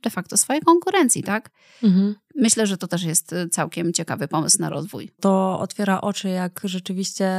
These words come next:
Speaker 2: wygląda z drugiej strony rekrutacja i trochę łatwiej jest się przygotować i wiedzieć w ogóle, czego się spodziewać. I człowiek chyba aż tak się nie stresuje, powiedzmy, idąc już na taką rekrutację po swoich doświadczeniach.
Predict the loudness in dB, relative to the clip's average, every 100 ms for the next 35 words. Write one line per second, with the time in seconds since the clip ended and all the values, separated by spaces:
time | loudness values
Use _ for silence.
0 | 0 0 -2 -4 -4 -2 2 2 4 2
1 | 2 -2 -2 0 0 -2 -2 -2 0 -2
2 | -6 -4 -4 -2 -6 -6 -6 -6 -4 -2
3 | 0 0 -2 -6 -20 -18 2 2 2 0
4 | 0 -2 -6 -6 -4 -2 0 2 2 2
5 | 0 -6 -6 -4 -4 -2 2 2 0 -4
6 | -10 -12 _ _ -4 0 2 0 -2 -4
7 | -4 -4 -2 0 -2 -6 -12 _ _ _
8 | _ _ -14 -6 -4 -4 -4 -4 -2 -4
9 | -4 0 0 0 -2 0 0 -2 -6 -10
10 | -6 -8 -8 -8 -8 -6 -6 -4 -6 -6
11 | -8 -8 -4 -4 -6 -8 -8 -10 -8 -8
12 | -6 -8 -6 -4 -4 -4 -6 -4 -8 -10
13 | -8 -4 -4 -4